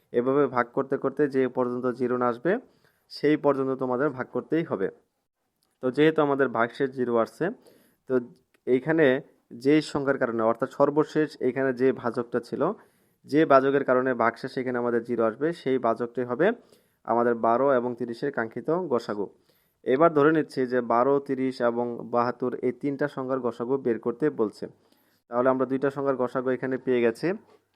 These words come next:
এবার আমাদের তিরিশের গসা-, বাহাত্তরের গসাগু বের করতে হবে। তো যদি বাহাত্তর দ্বারা আমরা, অর্থাৎ আমাদের গসাগু যে সিক্স পেয়েছি বা ছয় পেয়েছি,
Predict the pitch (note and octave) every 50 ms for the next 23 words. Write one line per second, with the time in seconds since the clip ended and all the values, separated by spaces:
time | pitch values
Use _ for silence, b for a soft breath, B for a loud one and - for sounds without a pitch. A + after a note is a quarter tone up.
0 | _ _ - C3+ C#3 C#3+ C3+ C3+ C3+ C3+ C3+ C3+ C#3 C#3 - C#3+ C3 C#3 C3 -
1 | D3+ C#3 B2 B2 A#2 - B2+ A#2+ A2 - - - - - - - A#2+ B2 B2+ C#3
2 | C#3 - D#3 D3+ D3+ D3 C#3 B2+ A#2+ - C#3+ C3 C3+ A#2+ B2+ A#2 A2+ - A#2+ A#2
3 | A#2+ A2+ A2+ A2 C3 F3 A3+ B B B B B B B B B B - C#3+ C#3
4 | C#3 C3 C#3+ D#3 E3+ F3 D#3+ D3+ C#3 C#3 D3 - - E3+ E3+ D3+ D#3 D#3 D#3 D3+
5 | D3+ C#3+ G#2+ C3+ C#3 C3+ C#3+ C#3 C3 C3+ - - - - _ _ _ - - -
6 | - C3 - - D3+ C#3 C#3+ D3 D3 D3+ D#3 C#3 C#3+ - - D#3 D3 D3+ C#3+ D3+
7 | D3 - - - D3+ D3+ C#3+ - - - - D3 C3+ C3 - D3 C#3 C3+ C3+ B2+
8 | - C#3 C3+ C3+ A#2+ - C3+ B2+ B2 - - E3+ G3+